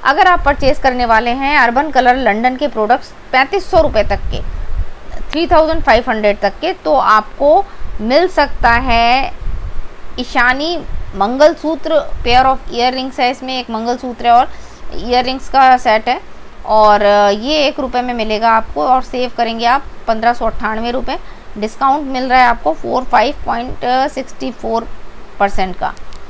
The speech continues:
या फिर आप ले सकते हैं Matte and Glow Duo Blusher, अ, एक रुपये में, यहाँ आप save करेंगे डीपी rupees नौ सौ निन्यानवे, Discount पड़ रहा है ट्वेंटी एट पॉइंट फ़ाइव थ्री परसेंट का। या फिर आप well intellect ले सकते हैं एक रुपये में, save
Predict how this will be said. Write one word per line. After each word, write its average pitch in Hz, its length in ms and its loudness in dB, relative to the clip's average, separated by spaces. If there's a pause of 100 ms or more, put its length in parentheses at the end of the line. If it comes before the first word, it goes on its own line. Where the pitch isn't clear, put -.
(320)
या 254 240 2
फिर 349 180 0
आप 294 140 2
ले 262 140 0
सकते 254 280 -4
हैं 269 80 -2
Matte 247 360 -2
and 240 200 -6
Glow 220 540 2
Duo 247 360 0
Blusher, 214 380 0 (600)
अ, 202 280 2
एक 233 280 0
रुपये 269 240 -2
में, 277 220 2 (180)
यहाँ 269 400 0
आप 240 200 2 (160)
save 240 260 0
करेंगे 254 360 2
डीपी 233 300 -2
rupees 254 340 -2 (540)
नौ 208 180 0
सौ 254 140 -2
निन्यानवे, 233 640 2 (440)
Discount 254 460 2
पड़ 277 160 4
रहा 277 100 4
है 311 120 4
ट्वेंटी 262 600 -2
एट 262 200 4
पॉइंट 269 240 0
फ़ाइव 208 200 4 (100)
थ्री 254 100 -2
परसेंट 233 400 -2
का। 285 180 2 (460)
या 269 180 4
फिर 370 180 2
आप 330 160 4
well 262 260 6
intellect 277 520 2
ले 302 240 4
सकते 294 340 -4
हैं 285 380 0
एक 269 120 -4
रुपये 269 280 0
में, 277 220 -2
save 285 260 0